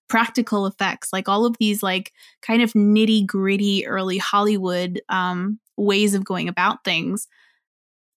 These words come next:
on a very small budget for movies. And, but it's just done so elegantly and, and wonderfully that you, you get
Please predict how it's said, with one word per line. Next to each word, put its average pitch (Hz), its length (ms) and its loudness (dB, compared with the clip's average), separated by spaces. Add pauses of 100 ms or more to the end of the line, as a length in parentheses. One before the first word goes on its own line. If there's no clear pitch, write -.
on 226 380 4 (480)
a 233 80 2
very 269 280 2
small 220 320 2
budget - 400 -6 (560)
for 185 440 -2 (100)
movies. 208 680 0 (500)
And, 240 180 -2
but 262 100 4
it's 262 160 0
just - 260 -4
done 226 260 4
so 208 500 -2 (300)
elegantly 226 600 2
and, 202 260 2
and 196 280 2
wonderfully 202 640 2
that 233 140 0
you, 196 240 -4
you 233 500 2
get 226 220 -2